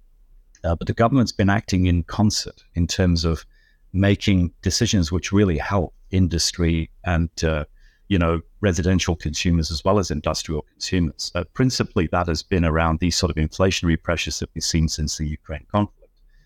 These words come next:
And if you start with one that was the obvious trigger,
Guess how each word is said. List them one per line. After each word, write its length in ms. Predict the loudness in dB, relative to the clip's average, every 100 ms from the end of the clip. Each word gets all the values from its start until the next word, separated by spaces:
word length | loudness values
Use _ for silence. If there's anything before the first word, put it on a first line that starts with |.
| _ _ _ -2
And 300 | 2 2 0
if 120 | -2
you 60 | -2
start 340 | 2 2 2
with 180 | 0 -2
one 220 | 0 0
that 100 | 0
was 140 | -2 0
the 100 | 0
obvious 380 | 0 -4 -6
trigger, 380 | -6 -4 -2 -4